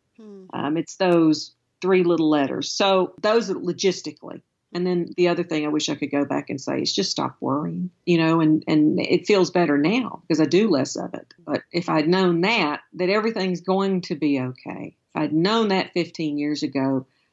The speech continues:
Speaker 2: I would have had a much more peaceful existence, and I probably would have been a better leader and a better colleague for those around me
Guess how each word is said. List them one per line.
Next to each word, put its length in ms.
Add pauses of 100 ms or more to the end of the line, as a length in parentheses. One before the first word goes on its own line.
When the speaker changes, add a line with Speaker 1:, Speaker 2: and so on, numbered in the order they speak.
Speaker 2:
I 40
would 120
have 100
had 160
a 40
much 280
more 160 (220)
peaceful 380
existence, 640
and 120
I 60
probably 400
would 160
have 120
been 140
a 60
better 460
leader 560
and 100
a 60
better 260
colleague 720
for 120
those 280
around 360
me 280